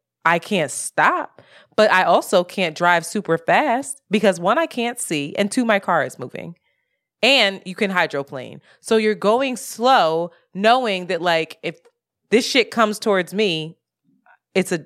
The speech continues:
it's a wrap. I get, I finally tell her, I have, she's crying. I was like, "I have to get off the phone. Everything's fine. I need to concentrate," and hang up. As soon as I hung up, I'm in tears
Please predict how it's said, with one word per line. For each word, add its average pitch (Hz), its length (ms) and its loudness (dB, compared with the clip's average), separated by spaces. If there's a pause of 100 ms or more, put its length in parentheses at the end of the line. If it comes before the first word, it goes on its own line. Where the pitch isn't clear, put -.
(120)
it's 180 160 -2
a 156 40 -2
wrap. 135 300 -6 (1080)
I 180 100 -2
get, 180 180 -6
I 190 140 4
finally 269 380 0
tell 185 260 2
her, 185 260 2
I 180 80 4
have, 196 300 -2
she's 226 200 -6
crying. 165 540 -2
I - 40 -4
was 165 100 -6
like, - 100 -8
"I 175 120 2
have 240 180 -2
to 233 100 -10
get 202 140 -2
off 175 180 0
the 175 100 -4
phone. 180 640 -2
Everything's 208 560 -4
fine. 214 300 0
I 175 60 -4
need 170 180 -12
to 240 80 -8
concentrate," 196 840 -6 (200)
and 160 100 -14
hang 170 180 -4
up. 139 320 -4 (200)
As 190 120 -2
soon 233 220 -2
as 262 140 0
I 254 80 4
hung 226 200 -2
up, 226 340 0
I'm 185 180 0
in 185 100 -8
tears - 580 -10